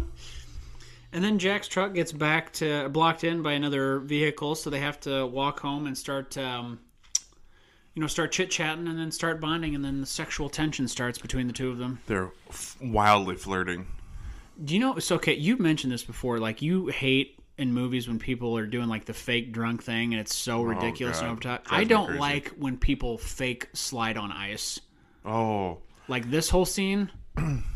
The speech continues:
Speaker 2: Well,
Speaker 1: wh-
Speaker 2: it's because it's actually them.
Speaker 1: I, but it's over the top. Like,
Speaker 2: Yeah.
Speaker 1: nobody slides on ice like that. I'm sorry.
Speaker 2: Yeah, I, no, I agree, but the, I feel like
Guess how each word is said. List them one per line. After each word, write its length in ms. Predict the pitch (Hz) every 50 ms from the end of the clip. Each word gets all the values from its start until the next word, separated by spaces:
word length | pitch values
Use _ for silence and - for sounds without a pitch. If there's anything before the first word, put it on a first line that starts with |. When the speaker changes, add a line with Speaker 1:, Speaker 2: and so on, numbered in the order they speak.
| - -
Speaker 2:
Well, 200 | - 117 117 135
Speaker 1:
wh- 20 | 156
Speaker 2:
it's 140 | - -
because 480 | - - - - 113 117 - 143 131 117
it's 100 | 107 104
actually 300 | 131 131 120 127 113 101
them. 400 | 90 98 123 156 135 85 69 - - - - - - -
Speaker 1:
I, 140 | - - 170 165 160
but 100 | 160 196
it's 160 | 185 - - - 196
over 260 | 220 277 294 285 262
the 80 | 240
top. 460 | 202 - - 196 233 269 285 233 - 170
Like, 160 | 160 147 156
Speaker 2:
Yeah. 160 | 180 202 240
Speaker 1:
nobody 180 | 269 311 330 285
slides 400 | - - 247 233 254 254 254 233
on 100 | 208 196
ice 240 | 202 233 254 - -
like 180 | 127 110 104 -
that. 160 | 113 104 104
I'm 100 | 110 120
sorry. 280 | - - 202 214 175 98
Speaker 2:
Yeah, 100 | 87 85
I, 160 | 95 101 101 101
no, 120 | 104 98
I 120 | 101 101
agree, 260 | 95 90 92 92 82 73
but 180 | 64 76 73
the, 160 | 90 85 -
I 100 | - 101
feel 200 | 92 - - 107
like 160 | 98 92 82